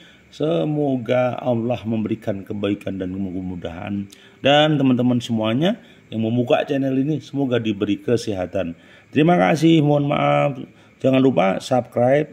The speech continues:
like, dan komen. Assalamualaikum warahmatullahi wabarakatuh.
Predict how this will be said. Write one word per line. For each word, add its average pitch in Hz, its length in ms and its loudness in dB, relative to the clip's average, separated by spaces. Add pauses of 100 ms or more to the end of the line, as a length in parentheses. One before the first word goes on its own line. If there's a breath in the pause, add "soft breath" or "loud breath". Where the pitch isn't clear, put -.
like, 117 320 0
dan 113 640 2
komen. 123 800 4 (240 loud breath)
Assalamualaikum 147 720 2
warahmatullahi 120 640 2
wabarakatuh. 113 760 2